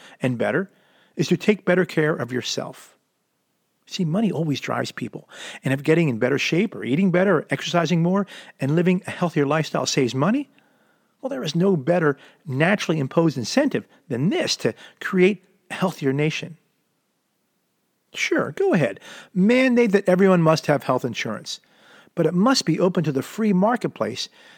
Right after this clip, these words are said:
and allow the countless variations of coverage provided by companies nationwide who will be competing for the three hundred thirty million potential customers. Companies competing for this windfall of clients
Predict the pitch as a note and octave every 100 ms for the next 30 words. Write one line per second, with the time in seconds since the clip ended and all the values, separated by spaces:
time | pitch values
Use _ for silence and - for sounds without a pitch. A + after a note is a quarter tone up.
0 | _ F3 F3+ F#3+ F#3+ D#3+ - - A#3+ A#3+
1 | F3+ F3+ F#3 F3+ F3 F3 D#3 B2+ A#2 -
2 | - _ - G#3+ G3 E3+ - D#3 E3+ F3
3 | C3+ C3 - G3 F#3 D3+ D#3 - D#3 E3
4 | E3 D#3 - - - - G3+ F#3 - E3
5 | - G#3 G#3+ G3+ D3+ C3 - - A3+ A#3
6 | F3 G#3+ G#3 F3+ - F#3+ F#3 E3+ F3+ F3+
7 | D#3+ - D3 - F3+ F#3+ D#3+ C#3 B2+ -
8 | G2+ - - - _ _ _ _ _ _
9 | _ _ _ _ - C#4+ A#3 D#3+ - C#3
10 | A#3+ A3 E3+ C#3+ - E3 G#3+ B3 - C#3+
11 | A#2 - A#3 F#3+ -